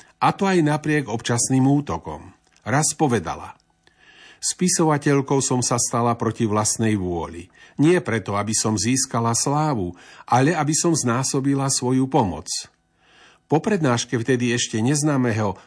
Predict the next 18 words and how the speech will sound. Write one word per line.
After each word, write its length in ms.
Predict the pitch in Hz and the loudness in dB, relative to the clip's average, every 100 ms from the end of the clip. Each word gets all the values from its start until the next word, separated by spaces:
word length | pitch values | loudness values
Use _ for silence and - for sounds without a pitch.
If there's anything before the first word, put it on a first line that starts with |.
| - | -6
pedagóga 800 | 165 175 135 104 107 101 104 - - | -2 0 0 0 0 0 -4 -4 -6
Helmuta 560 | - 131 127 120 110 | 0 2 2 0 -2
Kentlera 800 | 98 139 180 185 120 104 110 120 | -2 0 0 0 -2 0 -2 -4
v 160 | 110 123 | -2 0
rozdelenom 560 | 107 107 117 107 98 95 | 0 0 0 0 0 -2
Berlíne, 680 | 98 95 107 110 120 139 - - - | -4 -2 -2 0 0 -2 -10 -20 -6
ktorý 200 | - 147 | 0 2
sa 160 | 147 139 | 2 0
snažil 440 | - 131 127 123 | 2 2 2 2
odstrániť 760 | - 147 - - 147 127 123 95 | 0 -2 -2 -2 2 2 2 0
Boha 440 | 104 135 135 151 - - | 0 2 2 -2 -6 -16
a 120 | - 107 | -4 0
nahradiť 640 | 117 117 120 120 117 104 | 2 2 2 0 -2 -2
ho 80 | 107 | -2
sexualitou 1040 | 101 127 127 - 127 117 120 113 117 117 - | 0 0 -2 0 0 0 0 0 0 0 0
od 120 | 110 | -4
najútlejšieho 960 | 95 110 110 113 107 104 - 95 90 87 | -2 -2 -2 -2 0 -2 0 -2 -2 -4
veku, 440 | 98 - 135 - | -4 0 0 0